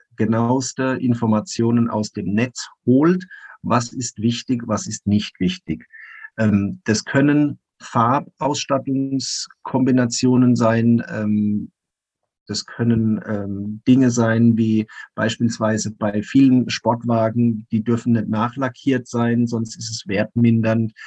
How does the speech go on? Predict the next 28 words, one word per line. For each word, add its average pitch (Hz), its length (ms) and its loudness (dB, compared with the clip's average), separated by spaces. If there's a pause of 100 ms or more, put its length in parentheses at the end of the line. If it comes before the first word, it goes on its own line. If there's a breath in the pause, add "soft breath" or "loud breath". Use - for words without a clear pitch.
(340 loud breath)
Ähm, 104 240 0
aber 110 180 -2
das - 460 -6 (200)
muss 139 300 2
man 131 100 4
dann 117 200 4
halt 113 120 0
auch 139 280 -4
gucken, 143 500 -6
ähm, 123 180 4
ob 113 160 -2
an 117 100 2
dem 110 200 0
Auto 117 240 -2
irgendwas 117 480 -2
gemacht 113 400 -4
ist. - 300 -6
Das 117 100 -2
Scheckheft, 139 460 -4
das 120 120 -2
wir 120 120 2
jetzt 110 200 -2
schon 110 140 -4
mehrfach 120 380 -2
angesprochen 120 640 -2
haben, 113 180 0
ist 113 140 -4
natürlich 110 420 -4